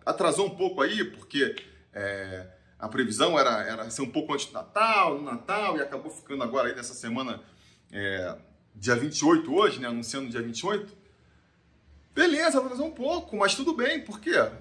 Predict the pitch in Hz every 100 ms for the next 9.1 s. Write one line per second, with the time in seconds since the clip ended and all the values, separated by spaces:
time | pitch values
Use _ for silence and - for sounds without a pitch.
0 | - - 427 440 339 175 143 127 120 113
1 | 110 95 - 107 127 127 151 - - -
2 | _ 123 123 117 143 131 123 185 - -
3 | 120 170 208 - 135 127 131 - 117 135
4 | 214 180 117 104 98 92 90 85 98 -
5 | 123 120 160 120 95 98 101 135 - -
6 | 101 95 139 180 117 104 107 117 131 113
7 | 101 156 196 - - _ _ _ 254 285
8 | 214 226 220 185 147 123 113 208 165 -